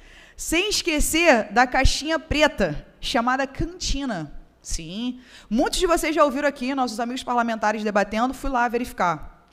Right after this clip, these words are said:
Do nada, quando eu cheguei, estavam fazendo limpeza. As prateleiras estavam va-, cara, as prateleiras vazias,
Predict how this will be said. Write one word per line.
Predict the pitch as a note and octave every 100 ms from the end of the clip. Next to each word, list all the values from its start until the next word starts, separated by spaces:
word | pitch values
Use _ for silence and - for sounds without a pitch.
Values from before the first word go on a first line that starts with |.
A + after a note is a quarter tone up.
| _ _ _ _ -
Do | D3+ A3+
nada, | D4+ A#3 C#4 D4+
quando | D4 C#4
eu |
cheguei, | - A3+ A3+ C#4+ G#3+ - - _
estavam | - G#3+
fazendo | A#3 A3+ A#3+
limpeza. | C4 B3 G#3+ F3 D3 A#2+ - - _ _ _ _ _
As | D#3+
prateleiras | - A3 G#3+ G#3+ A#3+ B3
estavam | A#3 A#3
va-, | G#3
cara, | G#3 - A3+ F#3 D#3 -
as | -
prateleiras | A#3+ A#3+ A3+ A#3+ A#3
vazias, | G#3+ G#3 - A#3 C#4 C4+ B3+